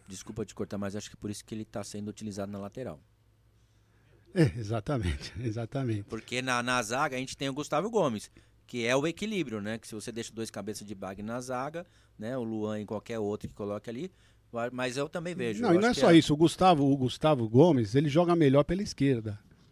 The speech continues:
Speaker 2: Pelo menos eu acho isso. Eu acho que ele pela esquerda ele joga melhor. Ele joga bem também pela direita, mas ele é muito melhor pela esquerda, né? Então, e o Renan teria que jogar justamente ali, né? Nós tínhamos ter que passar o Gustavo pra direita,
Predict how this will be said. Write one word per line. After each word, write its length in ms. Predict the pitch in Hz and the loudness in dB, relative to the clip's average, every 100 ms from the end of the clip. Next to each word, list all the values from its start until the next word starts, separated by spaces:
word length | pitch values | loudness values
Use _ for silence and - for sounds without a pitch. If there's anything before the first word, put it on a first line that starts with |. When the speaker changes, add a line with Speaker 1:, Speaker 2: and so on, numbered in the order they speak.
| - - | -20 -6
Speaker 2:
Pelo 300 | 135 131 117 | -2 0 0
menos 200 | 120 143 | -2 0
eu 140 | 170 | 2
acho 260 | 143 - 143 | 2 2 0
isso. 300 | 120 - 120 | -2 -2 -4
Eu 140 | 113 | -2
acho 180 | 123 - | -2 -2
que 60 | 131 | -6
ele 80 | |
pela 180 | - 139 | -4 -2
esquerda 360 | 123 - 143 156 | -2 0 0 2
ele 60 | |
joga 160 | 135 160 | 2 0
melhor. 120 | 139 | 2
Ele 80 | 135 | 2
joga 200 | 160 262 | 2 2
bem 200 | 175 175 | 8 8
também 360 | 185 147 135 151 | 10 8 10 8
pela 200 | 151 147 | 8 6
direita, 380 | 139 143 135 127 | 6 6 6 4
mas 280 | 123 156 147 | 2 2 4
ele 140 | 175 | 4
é 40 | 170 | 4
muito 800 | 139 131 139 156 208 254 - | 0 -6 -2 6 8 8 6
melhor 320 | 160 143 139 160 | 4 8 8 6
pela 180 | 180 | 2
esquerda, 560 | 226 - 131 127 113 110 _ _ - - - | -6 -2 2 2 2 -6 _ _ -20 -20 -6
né? 160 | 113 127 | -4 -2
Então, 340 | 123 - 151 | -2 4 6
e 40 | 185 | 8
o 40 | |
Renan 320 | 185 180 156 | 10 10 8
teria 240 | 180 180 196 | 8 6 4
que 80 | 165 | 6
jogar 300 | 180 160 170 | 4 6 4
justamente 440 | 202 - 190 180 | 2 0 2 2
ali, 160 | 156 180 | 2 2
né? 120 | 175 | 0
Nós 180 | 165 135 | -2 -4
tínhamos 320 | 165 160 143 | -4 -4 -4
ter 100 | 147 | -8
que 80 | - | -4
passar 360 | 156 147 156 | -2 0 2
o 100 | 160 | 2
Gustavo 480 | 151 151 - 143 170 | 2 -4 2 2 2
pra 180 | - 165 | 2 0
direita, 540 | 175 180 156 131 120 | 4 6 6 6 -2